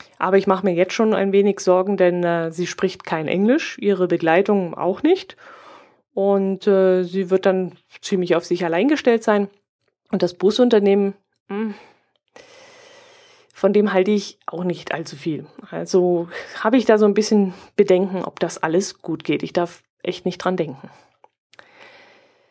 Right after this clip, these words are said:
Leider kann ich mich nicht mit eigenen Urlaubsplänen jetzt von dieser Angst ablenken, da wir nämlich nicht wissen, wie wir dieses Jahr wegkommen. Der Urlaubsantrag wurde jetzt letzte Woche endlich mal genehmigt von meinem Chef.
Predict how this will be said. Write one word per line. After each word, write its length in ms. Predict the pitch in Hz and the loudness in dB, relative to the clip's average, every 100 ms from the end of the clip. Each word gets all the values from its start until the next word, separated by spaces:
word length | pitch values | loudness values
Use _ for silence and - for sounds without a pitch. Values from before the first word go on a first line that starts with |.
| _ _ - | _ _ -6
Leider 320 | 190 214 254 | 0 4 4
kann 300 | 254 226 220 214 | 2 0 0 0
ich 180 | 233 - | -4 -2
mich 400 | 233 226 - - | 0 0 -2 0
nicht 460 | 202 233 247 - | 2 2 0 -4
mit 200 | 220 208 - | -2 -2 -4
eigenen 580 | 160 196 226 233 226 220 | 0 0 2 2 2 0
Urlaubsplänen 720 | 202 214 208 - - 196 202 | 2 2 2 -2 0 2 2
jetzt 160 | 185 - | -2 -2
von 200 | 190 185 | -4 -2
dieser 580 | 190 185 185 175 170 _ _ _ _ _ - | -2 0 0 0 -6 _ _ _ _ _ -4
Angst 480 | 156 190 202 - - | 0 0 -2 -6 -6
ablenken, 720 | 175 - 220 269 277 294 302 - | -4 0 2 2 2 0 -2 -2
da 240 | 196 196 | -2 0
wir 160 | 202 202 | 2 2
nämlich 300 | 202 196 - | 2 -2 -4
nicht 200 | 196 - | -4 -2
wissen, 440 | 170 196 190 180 | -4 -2 -2 -2
wie 160 | 180 180 | -2 2
wir 100 | 175 | 2
dieses 400 | 170 170 185 - | 0 -4 -6 -2
Jahr 260 | 175 185 | -4 -4
wegkommen. 760 | 175 143 - - - 160 143 135 _ _ _ _ _ _ _ _ _ - | -8 -14 -18 -12 -10 -8 -10 -16 _ _ _ _ _ _ _ _ _ 0
Der 340 | 170 160 160 | 2 2 2
Urlaubsantrag 760 | - 208 214 - 196 190 185 175 | 4 4 4 2 -2 0 0 0
wurde 160 | 180 | 0
jetzt 300 | 180 175 - | 2 -2 -4
letzte 280 | 180 175 - | -4 -4 -2
Woche 220 | 175 175 | -4 -2
endlich 280 | - 196 180 | -2 -2 -2
mal 140 | 180 165 | -2 -2
genehmigt 480 | 160 180 302 381 | -2 -2 -2 -2
von 160 | - 294 | -4 -4
meinem 240 | 294 285 | -2 -2
Chef. 300 | 277 285 285 | 2 2 2